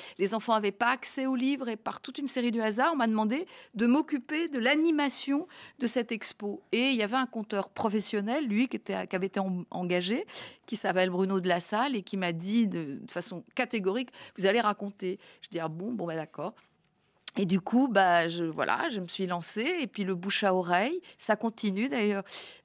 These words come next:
Euh, « Ah, ma cousine vous a entendu au Centre Pompidou, euh, je suis directrice d'une école à Nanterre, vous viendriez, c'est pour les maternelles. » Je dis, « Bah oui. »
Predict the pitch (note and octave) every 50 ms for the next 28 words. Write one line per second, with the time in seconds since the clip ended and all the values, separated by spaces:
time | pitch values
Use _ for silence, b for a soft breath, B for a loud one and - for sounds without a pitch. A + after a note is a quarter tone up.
0 | - - G3 F#3+ F#3 F3+ F3+ F3 F3 E3+ E3+ F3 - - B3+ D#4+ F4+ E4 D4+ -
1 | - C4 A#3+ C#4+ D#4 D4+ B3 C4+ A3+ B3 B3 A#3+ B3 B3+ B3 B3+ A3+ C4+ D#4+ D#4+
2 | C#4+ - - C4 B3 - - A#3 G#3 A#3+ A#3 A3+ - A#3 A#3 G3+ G#3 A#3+ C#4 D#4
3 | F4 D#4 B3 A3 G3+ - - G#3+ G3 A#3 A#3 A#3 A3 - - B3 A3+ G#3 F#3+ G#3
4 | G#3+ G#3 G#3+ G#3 - A3 G#3+ G#3 G3+ G3+ G3+ G3+ G3+ - - C#4 D#4 C#4 B3+ G#3+
5 | G#3+ G#3+ G#3+ G#3+ G#3 G#3 G#3 G#3 G3 G#3 A3+ - B B B B B B - -
6 | G#3+ - A3 G#3 G#3 G3 G3+ G3 - G3 F#3 F#3 F#3+ G3+ A3+ - - A#3+ G3+ F#3
7 | F3 F3+ F3 E3 D#3 D3 D3 D#3+ G3+ D4